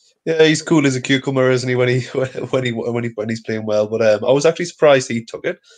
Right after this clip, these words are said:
I thought Richie or, um, Winnick would have took it myself, unless they, unless they got subbed off.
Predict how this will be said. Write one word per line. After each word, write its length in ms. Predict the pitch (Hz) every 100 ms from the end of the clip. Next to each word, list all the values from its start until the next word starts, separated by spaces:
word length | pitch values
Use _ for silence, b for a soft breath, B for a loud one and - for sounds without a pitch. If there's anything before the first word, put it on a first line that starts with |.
| b b -
I 40 | -
thought 260 | 131 131 -
Richie 440 | 123 127 - 127 120
or, 320 | 113 110 107
um, 540 | 104 101 101 98 98 95 _ _ _ _ 107
Winnick 260 | 113 156
would 80 | 151
have 100 | 147
took 160 | - -
it 60 |
myself, 400 | 120 113 113 117 120
unless 260 | 113 107
they, 100 | -
unless 240 | 104 104 101
they 80 | 104
got 120 | 98
subbed 220 | 98 95
off. 220 | 98 98